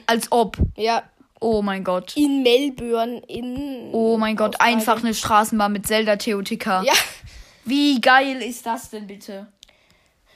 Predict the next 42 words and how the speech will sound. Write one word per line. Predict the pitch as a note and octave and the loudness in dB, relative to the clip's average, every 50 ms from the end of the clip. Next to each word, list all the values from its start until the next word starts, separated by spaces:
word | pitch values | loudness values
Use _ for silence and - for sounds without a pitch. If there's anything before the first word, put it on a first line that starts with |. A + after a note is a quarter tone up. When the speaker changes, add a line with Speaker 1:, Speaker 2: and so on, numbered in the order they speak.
| _ _ _ | _ _ _
Speaker 2:
Auf | - B3+ - - | -20 -18 -12 -10
jeden | C4 C4 C4 | -10 -10 -8
Fall, | D4+ C#4 C#4 | -8 -8 -8
wir | B3 A3+ A3+ | -8 -10 -10
können | - - A#3+ A#3 A#3+ A#3+ | -14 -16 -16 -16 -16 -16
sagen, | A3+ A3 A3 A3 A#3 C4 D4 D#4 D#4+ - - - - | -14 -12 -12 -12 -12 -12 -14 -16 -16 -18 -18 -16 -14
äh, | B3 A#3+ B3 B3 | -12 -12 -12 -12
Speaker 1:
Ich | B3 | -12
Speaker 2:
Manga | B3 A#3 A#3+ B3+ A#3+ A#3+ | -12 -12 -12 -12 -12 -14
Comic | A#3 - - A#3 B3 A#3+ C4 B3+ | -14 -16 -16 -14 -14 -14 -14 -14
Con | - D4+ C#4 | -14 -14 -12
einfach | A#3+ - A#3+ A#3 C4+ C4 - | -12 -14 -14 -16 -18 -18 -16
geil. | - C4 B3 A#3 G#3 G3 | -14 -12 -12 -12 -12 -10
Speaker 1:
Hab | G#3 G#3 - | -10 -10 -10
ich | A#3 A#3 - - - _ _ - | -14 -16 -16 -20 -20 _ _ -20
sehr | G3+ G3+ G#3+ A#3 B3+ - | -16 -12 -10 -10 -10 -8
enjoyed. | A#3 A3+ G#3+ G#3 G3 F#3 F3+ F3+ - - _ _ | -10 -10 -10 -10 -10 -12 -12 -14 -16 -20 _ _
Speaker 2:
Ja. | - G#3+ G#3 G3+ - - _ _ _ _ _ | -18 -16 -14 -14 -16 -18 _ _ _ _ _
Speaker 1:
War | - G#3 G3+ G#3 G#3 | -10 -10 -10 -10 -12
sehr, | - - G#3 G#3 G#3 | -14 -16 -16 -16 -14
sehr | G#3 G#3 G3+ | -14 -14 -14
nice. | G3 F#3 F3+ F#3 G3 - | -14 -14 -14 -16 -16 -14
Speaker 2:
Vielleicht | - A#3+ A#3+ B3+ | -10 -8 -8 -8
Speaker 1:
Sehr | C#4 - | -8 -8
Speaker 2:
gehe | C#4+ D4 | -8 -6
ich | C#4+ C#4+ | -6 -8
auch | |
Speaker 1:
nice. | C4+ - | -8 -8
Speaker 2:
zur | - C#4 B3+ | -10 -10 -10
Gamescom | A#3+ A#3 B3 C4+ B3 - - B3+ A#3 - | -10 -10 -10 -12 -14 -16 -18 -18 -18 -18
oder | - A#3+ B3 B3+ C4 C4 B3+ | -18 -18 -16 -14 -14 -14 -14
zur | - - - B3 B3 A#3+ | -14 -16 -16 -16 -16 -16
Dokumi. | A3+ G#3+ - B3 B3+ C#4 C4+ - - - C#4 C4 C4 B3+ B3+ C4 C4+ C4+ | -16 -14 -12 -12 -10 -10 -12 -12 -12 -10 -10 -8 -8 -8 -10 -10 -10 -10
Speaker 1:
Zur | C#4 D4+ E4 | -10 -10 -12
Gamescom, | - G#3+ A3 A#3 B3 B3+ B3+ - - - G#3 G3 A3+ A#3 A#3 | -12 -12 -10 -10 -10 -12 -12 -16 -18 -16 -16 -14 -12 -12 -12
das | A3+ G#3 - - | -14 -16 -18 -18
wär | - B3 | -18 -18
schon | A#3+ - - A#3 A3 A3 | -18 -16 -14 -12 -12 -12
mal | A3 A3 | -12 -12
ein | G#3+ A3+ | -14 -14
Traum, | - - A3 A3 G#3 G3 F#3+ | -16 -14 -14 -12 -12 -12 -14
ne? | F#3 F#3+ G3+ | -14 -16 -16